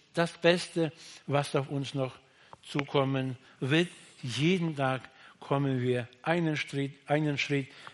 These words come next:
näher zu dem, was Jesus für uns vorbereitet hat. Und wir dürfen uns natürlich jede Zeit darüber freuen.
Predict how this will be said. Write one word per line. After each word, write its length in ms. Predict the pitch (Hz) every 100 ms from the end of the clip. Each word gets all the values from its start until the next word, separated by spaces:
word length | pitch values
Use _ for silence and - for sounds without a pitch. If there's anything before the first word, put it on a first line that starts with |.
| -
näher 420 | 139 151 143 123
zu 140 | 135
dem, 360 | 127 139 143 131 - - - - -
was 540 | 127 123 117 - - -
Jesus 520 | 131 123 151 156 147
für 200 | - 139
uns 340 | 135 131 127 - - - -
vorbereitet 840 | - 147 147 135 123 120 127 113
hat. 180 | 123 113 - - - -
Und 160 | 196
wir 80 | 196
dürfen 380 | 196 196 - 160
uns 180 | 151 -
natürlich 480 | 135 147 139 135 - - - _ _
jede 400 | - 131 160 147
Zeit 300 | 127 135 127
darüber 320 | 120 117 113 104
freuen. 420 | - 110 104